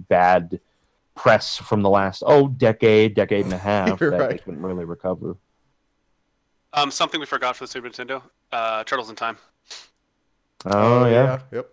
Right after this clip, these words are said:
Speaker 2: <laughs>
Speaker 1: If they can get the rights for that one, for sure.
Speaker 3: Yep. Anyways.
Speaker 2: So, I guess Mad Catz maybe not
Speaker 3: That's
Speaker 2: super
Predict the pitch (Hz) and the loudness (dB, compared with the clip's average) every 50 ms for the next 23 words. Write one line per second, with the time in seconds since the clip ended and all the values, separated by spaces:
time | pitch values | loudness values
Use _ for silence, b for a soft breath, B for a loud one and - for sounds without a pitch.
0 | _ _ _ - 170 - - 285 - 113 110 104 107 98 101 104 92 - - 107 | _ _ _ -16 -4 0 2 2 4 2 2 0 0 0 0 0 -2 -2 -2 0
1 | 104 101 101 101 - - 98 98 98 92 92 92 90 - 82 - 95 92 95 98 | 0 0 0 -2 -4 -4 -4 -4 -2 -4 -4 -6 -8 -10 -10 -6 -4 -4 -4 -6
2 | - _ _ _ _ _ _ _ _ 123 - _ _ _ _ _ _ _ _ _ | -8 _ _ _ _ _ _ _ _ -20 -20 _ _ _ _ _ _ _ _ _
3 | _ _ _ _ 120 110 - - _ _ _ _ _ _ _ _ _ _ _ _ | _ _ _ _ -20 -20 -20 -20 _ _ _ _ _ _ _ _ _ _ _ _
4 | _ _ _ _ _ _ _ _ _ _ _ _ _ _ _ _ _ _ _ _ | _ _ _ _ _ _ _ _ _ _ _ _ _ _ _ _ _ _ _ _
5 | _ _ _ _ _ _ _ _ _ - - - 175 175 170 170 165 - - - | _ _ _ _ _ _ _ _ _ -10 -4 0 2 2 2 2 -2 -6 -12 -12
6 | - 160 170 180 180 175 - - - _ _ - 139 160 160 165 160 190 165 160 | -8 -4 -2 -2 -2 -2 -6 -12 -16 _ _ -12 -8 -6 -6 -4 -2 -2 -4 -2
7 | - 175 185 190 185 175 170 165 - _ _ _ _ _ _ _ _ - - - | -2 -4 -6 -4 -4 -4 -6 -6 -8 _ _ _ _ _ _ _ _ -20 -16 -12
8 | - - | -8 -8